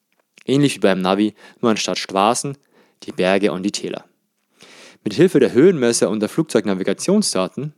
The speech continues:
heutzutage ist das meistens das G P S, weiß das Flugzeug, wo es sich befindet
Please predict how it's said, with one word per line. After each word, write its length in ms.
heutzutage 400
ist 120
das 140
meistens 320
das 180
G 120
P 140
S, 220
weiß 220
das 120
Flugzeug, 440
wo 100
es 80
sich 160
befindet 460